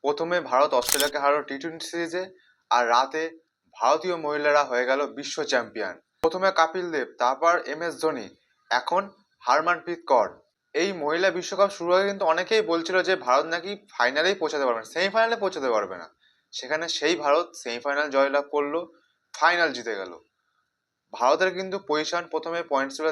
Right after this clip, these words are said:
দেখলে কিন্তু অতটা ভালো না। প্রথমে সাত পয়েন্ট নিয়ে কিন্তু চার নম্বরে অবস্থান করছিল ভারত, তারপর সাউথ আফ্রিকা, ইংল্যান্ড, তারপর সবার প্রথমে অস্ট্রেলিয়া। সেই অস্ট্রেলিয়াকে হারালো সেমিফাইনালে, আর সেই সাউথ আফ্রিকাকে হারালো ফাইনালে।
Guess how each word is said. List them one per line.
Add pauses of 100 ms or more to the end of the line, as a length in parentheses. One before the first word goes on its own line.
দেখলে
কিন্তু
অতটা
ভালো (100)
না। (760)
প্রথমে (100)
সাত (120)
পয়েন্ট
নিয়ে
কিন্তু
চার
নম্বরে
অবস্থান
করছিল (140)
ভারত, (400)
তারপর (100)
সাউথ (100)
আফ্রিকা, (800)
ইংল্যান্ড,
তারপর (100)
সবার
প্রথমে
অস্ট্রেলিয়া। (800)
সেই (100)
অস্ট্রেলিয়াকে
হারালো (100)
সেমিফাইনালে, (480)
আর (120)
সেই
সাউথ
আফ্রিকাকে
হারালো (880)
ফাইনালে।